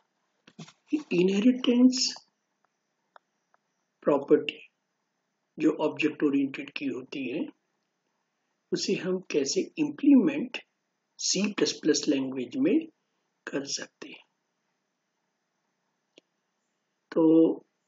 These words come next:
<clears throat> तो our topic is implementing inheritance in C plus plus। तो सबसे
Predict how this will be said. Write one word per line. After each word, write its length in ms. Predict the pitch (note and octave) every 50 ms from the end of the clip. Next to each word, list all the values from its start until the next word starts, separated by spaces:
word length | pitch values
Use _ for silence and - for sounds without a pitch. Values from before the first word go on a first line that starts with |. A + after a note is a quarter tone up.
| _ -
<clears throat> 80 | - - - - - - - _ _ _ _ _ _ _ _ _ _ _ _ _ _ _ _ _ _ _ _ _ _ _ _ _ -
तो 100 | - D#3 D3
our 180 | C#3+ C#3 D3 C#3+ D3 D3 -
topic 500 | D3+ C#3+ C#3+ - - F#3 F#3 - - - - - - _ _ _ _ _ _ _ _ -
is 260 | D#3+ D3+ D3+ D3+ - - - - - F3
implementing 960 | F3+ G3 F#3+ - - G#3 A3+ A3 G3 E3 D3+ - B2+ B2+ - - - C#3 D3 C3+ - _ _ - F#3+
inheritance 760 | G3 F#3 E3 D#3+ D#3 D#3 - - C#3+ C3 B2+ B2+ B2+ - - - - - - _ _ _ _ _ _ _ _ _ _ _ -
in 200 | E3 E3+ F#3+ A#3+ C4 - - - - - -
C 260 | - - - E3+ E3 D#3+ E3 - - - _ _ - -
plus 240 | D3 - - - - - - -
plus। 240 | - - - - - - - - - - - - - _ _ _ _ _ _ _ _ _ _ _ - E3 _ _ _ _ _ _ _ _ _ _ _ _ _ _ _ _ _ _ _ _ _ _ _ _ _ _ _ _ _ _ _ _ _ _ _ _ _ _ _ _ _ _ _ _ _ - -
तो 100 | - - D#3+ D#3+ D#3+ E3 E3 D#3+ D#3+ - - - - E3+ - -
सबसे 260 | - A3 - - -